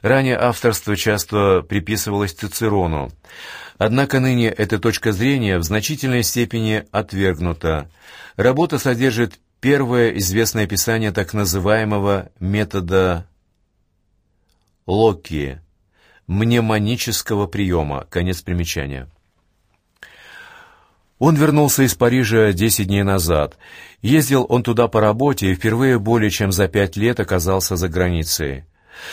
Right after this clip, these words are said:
Само путешествие, непрестанные разговоры, перебор с питьем со старыми друзьями, само то, что он так долго вдали от маленького сына, все это, наконец, его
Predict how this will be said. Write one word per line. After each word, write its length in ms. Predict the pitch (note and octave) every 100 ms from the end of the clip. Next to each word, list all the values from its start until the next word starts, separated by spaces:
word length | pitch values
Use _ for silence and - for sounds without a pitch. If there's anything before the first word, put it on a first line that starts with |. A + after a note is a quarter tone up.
| -
Само 320 | - B2+ E3
путешествие, 1120 | D#3 D3+ D3+ - C3+ - - G2 F2 D2+ C#2+ -
непрестанные 640 | F#2 A2+ C3 - D#3 D3 C3+
разговоры, 600 | B2 A2+ A#2+ G#2 F2+ E2+
перебор 480 | A2+ A#2+ C#3+ D3 - - -
с 140 | - -
питьем 380 | B2 A2 C3+
со 160 | A#2+ A2+
старыми 360 | - A#2 A2 G#2
друзьями, 760 | G2 F#2+ F2+ C3 A#2+ E2 C2+ - - -
само 280 | - C3 D3
то, 160 | C#3 D3+
что 240 | - C3+
он 100 | B2+
так 260 | A#2 B2 G#2
долго 420 | C3 A#2+ F#2+ G2
вдали 360 | F2+ G2 G2+
от 180 | G2+ F2+
маленького 580 | F#2+ G2 F#2 E2+ F2+ F#2
сына, 600 | - - C3+ A2+ E2+ C#2 - - -
все 200 | - C#3
это, 160 | C#3+ C3
наконец, 500 | A#2 A2 G#2+ A2 -
его 380 | F#2+ F#2+ F#2+